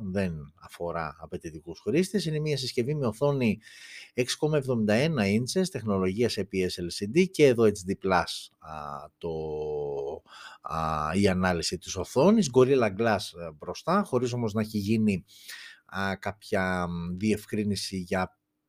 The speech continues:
το νούμερο, αν είναι το τρία, το τέσσερα, το πέντε κτλ. Γενικότερα έχουμε Gorilla Glass. Α, Android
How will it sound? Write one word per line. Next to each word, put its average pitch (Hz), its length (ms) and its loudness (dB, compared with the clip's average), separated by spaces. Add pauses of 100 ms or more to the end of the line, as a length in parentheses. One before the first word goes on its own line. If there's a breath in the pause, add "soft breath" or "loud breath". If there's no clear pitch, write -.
(140)
το 101 180 4
νούμερο, 120 840 4
αν 85 200 -12
είναι 85 160 -8
το 78 120 -14
τρία, 127 300 0
το 82 140 -6
τέσσερα, 110 380 -4
το - 120 -12
πέντε 90 240 -8
κτλ. 92 240 -6 (480)
Γενικότερα 117 600 0
έχουμε 120 220 -4
Gorilla 107 340 4
Glass. 82 180 -4 (680 loud breath)
Α, 107 240 2 (160)
Android 175 320 6